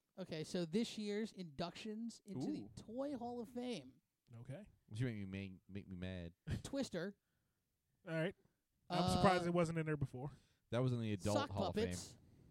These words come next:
Speaker 3: Okay,
Speaker 4: What?
Speaker 3: this, that I don't
Speaker 4: See?
Speaker 3: understand. I
Speaker 4: No.
Speaker 3: actually,
Speaker 2: Whoa,
Speaker 3: here's the
Speaker 2: whoa,
Speaker 3: thing.
Speaker 2: whoa. Oh, fin-, let him finish the list, and then we'll just, we'll
Speaker 1: And
Speaker 2: run
Speaker 1: finally,
Speaker 2: through the, oh, okay, there's
Speaker 1: and
Speaker 2: one.
Speaker 1: finally,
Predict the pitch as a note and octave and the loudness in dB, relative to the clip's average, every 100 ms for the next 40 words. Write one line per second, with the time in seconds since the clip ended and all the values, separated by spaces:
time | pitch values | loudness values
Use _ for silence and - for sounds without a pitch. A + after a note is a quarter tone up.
0 | - - D#4+ - _ _ - - - F#3+ | -20 -20 -20 -20 _ _ -20 -20 -2 2
1 | A3 D3 - A#3 - - - A3+ C#4+ A3+ | 4 4 4 4 2 -8 4 8 8 8
2 | A#3+ A3 G#3 C4 F#3 C#3+ - - G3 G#3 | 6 4 6 6 6 4 -2 4 8 10
3 | F#3 G2 - A3+ C#4+ C#4+ D#4 G3+ D#3 - | 8 4 -2 8 10 10 10 8 6 0
4 | - D#4+ - D3+ D#4+ - C#4 G#4 G#4 G4 | 2 2 2 -4 -4 -2 0 0 0 0
5 | D4+ C4 C#4 C4 A#3 A#3+ A#3+ A3+ G#3 G3+ | 2 2 6 6 6 4 4 4 4 6
6 | G#3 F#3 A3 D4 D#4 A#3+ G#3 F#3+ E3+ G3 | 6 8 6 6 4 4 4 4 4 4
7 | F#3 E3 C#3+ B2+ B2 B2 A2 B3 C4+ G#3+ | 4 2 0 -2 -4 -6 -6 -6 -4 -4
8 | G3 G#3 | -4 -6